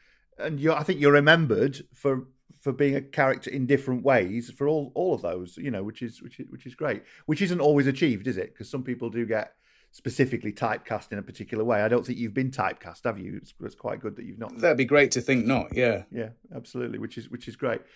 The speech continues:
Speaker 1: So, um, so w-, what happened to your character in Casualty? Were you killed off or writ-, just written out generally?
Speaker 2: <laughs>
Speaker 1: What, what happened to him?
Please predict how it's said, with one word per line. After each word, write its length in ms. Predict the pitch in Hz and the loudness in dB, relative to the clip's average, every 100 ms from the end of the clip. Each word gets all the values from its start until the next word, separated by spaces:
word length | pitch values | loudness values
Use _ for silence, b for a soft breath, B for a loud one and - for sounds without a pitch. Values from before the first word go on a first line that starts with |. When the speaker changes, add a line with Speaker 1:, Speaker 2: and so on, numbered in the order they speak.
| b b | b b
Speaker 1:
So, 360 | - 220 - - | 6 6 6 -4
um, 400 | - 196 202 202 - b b _ | 2 4 4 -2 -6 b b _
so 120 | - | 0
w-, 220 | 247 254 | 0 0
what 240 | 185 247 226 | 2 2 2
happened 240 | 240 220 | 0 0
to 100 | - | 2
your 120 | 151 127 | 0 2
character 400 | 123 110 - 110 | 2 0 -2 -6
in 140 | 101 | -6
Casualty? 440 | - 110 85 - | -4 -4 -6 -10
Were 80 | 117 | -6
you 180 | 143 143 | -2 -4
killed 300 | 139 170 180 | 0 0 2
off 220 | 233 233 | 0 0
or 120 | 156 | 0
writ-, 200 | 131 165 | 2 0
just 180 | 143 147 | -2 -2
written 240 | 165 160 170 | -2 2 2
out 120 | 151 | 2
generally? 380 | 175 185 214 190 | -2 0 -2 -2
Speaker 2:
<laughs> 40 | |
Speaker 1:
What, 100 | 175 | -2
what 160 | 156 156 | -4 -6
happened 240 | - 120 | -8 -14
to 100 | - | -12
him? 580 | 98 _ - 165 180 - | -14 _ -2 0 0 -4